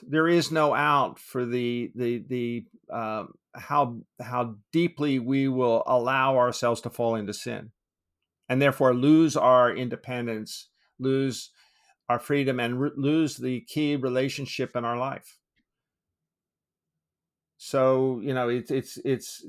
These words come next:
please, people, know that anything you hear from the, the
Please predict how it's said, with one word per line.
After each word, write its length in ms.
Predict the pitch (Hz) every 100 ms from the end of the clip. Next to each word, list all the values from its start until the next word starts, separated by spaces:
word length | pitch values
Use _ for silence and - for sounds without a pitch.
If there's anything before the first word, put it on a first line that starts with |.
| -
please, 560 | - 160 170 139 110 -
people, 600 | - 160 147 117 107 - _ _ _ _ _ -
know 500 | 135 165 170 165 143
that 480 | 135 123 127 120 - _ _ _ _
anything 480 | 151 180 202 175 165
you 180 | 156 147
hear 340 | 147 151 147
from 640 | 147 131 127 107 87 113
the, 220 | 120 120 120
the 160 | 123